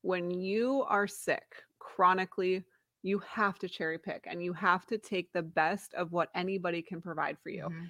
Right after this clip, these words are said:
Speaker 1: And I will say that to my patients. I'm like, E-, even if it's not me, you know, I'm not talking about me here. I'm talking about any other providers out there
Speaker 2: Right.
Speaker 1: where you take what you can from them. They, they are part of your journey, and they're an integral part of your journey,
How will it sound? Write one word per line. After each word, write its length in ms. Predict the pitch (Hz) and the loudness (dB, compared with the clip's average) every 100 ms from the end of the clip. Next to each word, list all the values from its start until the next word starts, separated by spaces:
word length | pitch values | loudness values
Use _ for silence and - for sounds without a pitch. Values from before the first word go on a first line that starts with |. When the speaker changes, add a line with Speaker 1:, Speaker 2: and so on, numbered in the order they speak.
| - | -8
Speaker 1:
And 80 | 190 | 0
I 60 | 196 | 2
will 140 | 208 | 2
say 360 | 214 - 226 302 | -2 -8 -4 0
that 200 | 285 - | 0 0
to 80 | 247 | -2
my 100 | 220 | -2
patients. 380 | 247 240 175 180 | -2 -6 -8 -8
I'm 140 | 180 | -4
like, 200 | 185 - - | -4 -6 -6
E-, 160 | 226 - | -6 -4
even 260 | 233 254 | -2 -2
if 120 | 240 226 | -2 -6
it's 120 | - | -8
not 160 | 214 190 | -8 -4
me, 260 | 226 220 175 | -4 -2 -4
you 80 | 190 | -4
know, 80 | - | -2
I'm 180 | 190 214 | -2 -2
not 220 | 214 - | -4 -2
talking 280 | 208 208 196 | -4 -2 0
about 220 | 185 - | 0 0
me 180 | 214 240 | -4 -4
here. 300 | 208 147 - - _ _ _ | -4 -6 -8 -18 _ _ _
I'm 80 | 196 | 0
talking 300 | 220 214 214 | 2 0 0
about 260 | 202 196 - _ _ | 2 0 -2 _ _
any 240 | 214 226 220 | 4 6 6
other 160 | 202 | 2
providers 500 | 202 196 185 185 180 | -2 -6 -6 -4 -4
out 240 | - 214 - | -2 -4 -2
there 260 | 160 170 - | -4 -4 -10
Speaker 2:
Right. 60 | |
Speaker 1:
where 380 | 180 175 170 170 - _ _ | -2 2 2 0 -6 _ _
you 140 | 180 | -6
take 300 | 170 - 226 | -2 0 2
what 120 | 262 | 2
you 80 | 233 | -2
can 280 | - 196 185 | -2 -2 -2
from 200 | 185 180 | -4 -2
them. 400 | 165 165 170 202 - | -2 -2 -4 -8 0
They, 260 | 170 165 - | 2 2 0
they 180 | 175 165 | 0 2
are 120 | 160 | 0
part 360 | - - 214 202 | -2 0 0 0
of 100 | 202 | 0
your 140 | 196 | -2
journey, 460 | 185 170 170 170 147 | -2 -4 -4 -4 -4
and 140 | 160 | -2
they're 100 | 151 | -4
an 60 | 151 | -4
integral 420 | 160 - 196 185 | -6 -2 0 0
part 200 | 185 165 | 0 -2
of 40 | - | -2
your 120 | 165 | -4
journey, 460 | - 165 156 151 | -4 -6 -6 -10